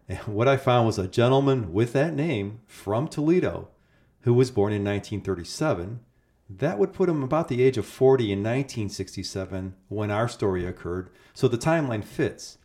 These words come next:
He died in twenty twenty at the age of eighty-two,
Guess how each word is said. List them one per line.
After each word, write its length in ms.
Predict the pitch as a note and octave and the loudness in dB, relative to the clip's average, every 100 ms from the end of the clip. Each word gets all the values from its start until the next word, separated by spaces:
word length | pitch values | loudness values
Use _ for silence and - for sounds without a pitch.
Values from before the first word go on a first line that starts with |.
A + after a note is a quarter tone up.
| _ _ _ - _ | _ _ _ -20 _
He 140 | B2+ | -2
died 260 | B2+ C#3+ D#3+ | 2 2 4
in 100 | A#2 | 0
twenty 300 | - C3+ C3+ | 0 0 0
twenty 400 | - C3+ C3 G#2 | -2 -2 0 0
at 80 | G2 | -2
the 160 | G2+ | 0
age 140 | A#2 A2 | 0 0
of 120 | F#2+ | 0
eighty-two, 720 | G#2 F#2 - - A#2 - A#2 | 0 -2 -8 -2 0 0 -4